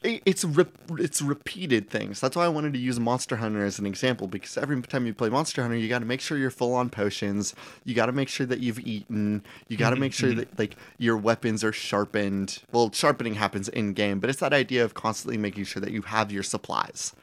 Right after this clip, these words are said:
Speaker 2: Mm-hmm. Just constantly being prepared and grinding for that hunt, and the hunt's gotta be fucking awesome.
Speaker 1: But all of those preparations are done by other characters,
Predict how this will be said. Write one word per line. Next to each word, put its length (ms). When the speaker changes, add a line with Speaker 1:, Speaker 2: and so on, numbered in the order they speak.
Speaker 2:
Mm-hmm. 320
Just 260
constantly 560
being 300
prepared 720
and 160
grinding 480
for 160
that 200
hunt, 320
and 140
the 60
hunt's 280
gotta 200
be 140
fucking 360
awesome. 440
Speaker 1:
But 160
all 280
of 120
those 220
preparations 920
are 140
done 280
by 240
other 260
characters, 840